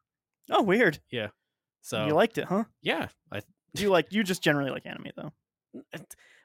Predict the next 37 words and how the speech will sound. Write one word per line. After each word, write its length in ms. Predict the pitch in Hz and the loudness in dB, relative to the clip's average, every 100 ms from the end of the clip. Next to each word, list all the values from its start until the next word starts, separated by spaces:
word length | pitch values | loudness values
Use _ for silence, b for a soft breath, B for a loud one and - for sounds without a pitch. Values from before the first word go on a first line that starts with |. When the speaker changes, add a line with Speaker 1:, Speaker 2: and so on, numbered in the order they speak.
| _ | _
Speaker 2:
it's 100 | 247 392 | -6 2
not 140 | 381 | 4
even 240 | 359 311 160 | 6 4 2
that, 420 | 143 190 165 - | 6 8 6 2
'cause, 160 | 190 165 | -2 4
like, 200 | 170 - | 4 6
<laughs> 60 | |
I 60 | 262 | 4
feel 180 | - 349 | 2 4
like 200 | 311 185 143 | 4 2 2
that's 260 | 165 - | 2 2
a, 180 | 165 147 - _ _ _ _ | 0 -2 -8 _ _ _ _
like, 260 | 123 160 147 | -2 0 0
setting 300 | - 160 151 | 0 0 2
up 140 | 147 | 0
a 60 | 143 | -2
weird 260 | 135 143 139 | -2 0 2
expectation 680 | 127 135 117 156 143 135 | 0 -2 -4 -4 -4 -4
of, 220 | 123 127 117 | -4 -2 0
"I 140 | 123 | 0
can 180 | - 127 | -2 -2
just 160 | 127 127 | -4 0
watch 220 | 123 - | -2 -2
any 280 | 123 123 120 | -6 -6 -4
anime," 400 | 117 113 104 104 | -4 -4 -4 -6
which 160 | 110 - | -6 -4
I 100 | 123 | -4
can't. 440 | 113 - 127 107 95 | -4 -6 -4 -4 -4
I 120 | 113 | -4
have 200 | 117 107 | -4 -4
dropped 340 | 101 117 104 - - | -4 -4 -4 -10 -10
a 40 | |
lot, 380 | 104 107 98 95 - _ | -6 -2 -2 -4 -10 _
quite 220 | 104 90 | -10 -8
frankly. 420 | 95 87 101 101 _ _ _ _ _ _ - | -10 -10 -12 -12 _ _ _ _ _ _ -4
Speaker 1:
I 100 | 247 | -2
mean, 300 | 240 226 | 0 -2